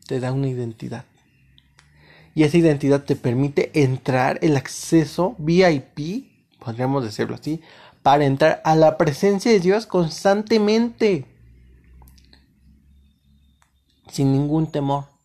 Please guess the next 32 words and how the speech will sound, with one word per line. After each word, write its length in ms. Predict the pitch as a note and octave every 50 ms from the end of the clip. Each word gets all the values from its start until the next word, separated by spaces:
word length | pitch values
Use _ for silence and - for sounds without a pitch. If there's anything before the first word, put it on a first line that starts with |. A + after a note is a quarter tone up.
| _ _ _ _ _
sin 220 | - - C3 B2
temor 300 | - B2+ B2+ C3 C3+ C3+
de 140 | C3 C#3+ C#3+
que 100 | - A#2+
murieras. 720 | A#2 A2 A#2 A#2 A#2 A#2+ B2+ B2+ C#3 C#3 - - - - _ _ _ _ _ _ - - _ _ -
Porque 240 | C3 B2+ - C3
déjame 320 | A#2+ A#2 - C3+ C3+ C3+ C3
decirte 360 | - - C3+ B2 - C#3 A#2+
que 80 | - -
cuando 220 | A2+ A2 G#2+ A2
la 160 | A2 A2 -
persona 420 | - A2+ G#2+ - B2+ B2 B2 B2 -
pecaba 480 | A2+ G#2+ - - A2 A2 A2+ A#2+ B2
y 120 | C3 A2+ A#2
entraba 320 | A2+ A2 - A#2 A#2 A#2+
a 20 |
la 140 | A#2 A2 -
presencia 960 | - - - A#2+ A#2 A#2 A#2 A2+ - - _ _ _ - - - - B2 A#2
de 180 | A2 A#2+ A#2 A2+
Dios, 400 | A2 B2 C3+ D3+ F3 - - - - - _ - _ - _ _
moría. 420 | B2 G2+ G2+ G#2+ - - - _ _ _ _ _ _ _ _ _ _ _ _ _ _ _ _ _ _ _ _ _ _ _ _ _ _ _ _ _ _ _ _ _ _ _ _ _ _ _ _ _ _ _ _ - - _ -
Y 100 | - C3+
no 100 | C#3 C#3+
moría 320 | D3+ D#3+ D#3+ D3+ D3+ D3+
porque 220 | - D3+ D3+ - -
justificaba, 720 | - - B2 - - - B2 A#2 - - - A#2+ A#2+ A#2
sino 200 | A2 - B2 A#2
moría 280 | A2 A2 A2 A#2 A#2 A#2
porque 240 | - A#2+ - - A#2+
el 100 | G#2 -
pecado 560 | - G#2 - - A2 A#2 C3+ E3 A3 - _ _ _ _ _ _ _ _ _ _ _ -
exigía. 720 | C3 A#2+ - - - - A2+ A2+ - - C3+ B2+ A#2 -